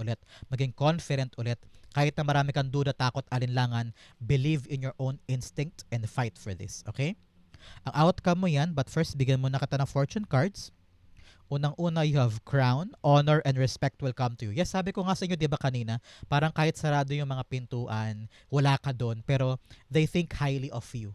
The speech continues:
Parang mataas ang tingin nila sa'yo. So, congrats po. Another message, you have love.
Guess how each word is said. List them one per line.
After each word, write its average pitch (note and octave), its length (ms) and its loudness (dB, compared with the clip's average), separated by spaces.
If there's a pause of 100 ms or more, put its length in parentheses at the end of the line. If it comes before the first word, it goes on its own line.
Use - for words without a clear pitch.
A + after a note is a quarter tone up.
Parang D#3+ 320 0
mataas D#3 320 0
ang D3 80 -2
tingin C3 240 -4
nila B2 160 -2
sa'yo. G#2 320 -8
So, - 160 -8
congrats B2+ 400 -2
po. D3+ 160 -6 (720)
Another D3 320 2
message, D#3+ 320 0
you D3 80 4
have B2 80 2
love. C#3+ 560 2